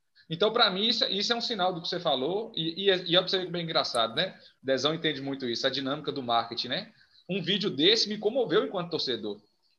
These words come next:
Você imagina que se um clube usa bem essa dinâmica, isso até salva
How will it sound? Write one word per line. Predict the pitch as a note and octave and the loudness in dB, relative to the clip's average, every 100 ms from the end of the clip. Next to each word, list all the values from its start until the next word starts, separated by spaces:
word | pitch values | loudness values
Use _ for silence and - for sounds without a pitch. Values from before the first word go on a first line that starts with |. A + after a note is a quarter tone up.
| _ | _
Você | - G3 | 0 2
imagina | G3 E3 - G#3+ B3 | 4 2 2 0 -2
que | A3+ A3 | -2 -2
se | G3+ | -2
um | E3+ | -4
clube | D#3 E3 C3+ | 0 0 2
usa | E3+ G3 D#3+ | 0 0 0
bem | C3 D3+ | 0 0
essa | C#3+ C3 | -2 -2
dinâmica, | A#2+ C3+ G#3 G#3 - G#2+ - - - | -4 -2 -2 -2 -4 -6 -8 -16 -6
isso | D#3+ B3+ - A3+ | 0 4 4 2
até | - B3+ | 2 2
salva | - - F#3+ B3+ C#4+ F3 A2+ | 2 2 2 2 2 2 0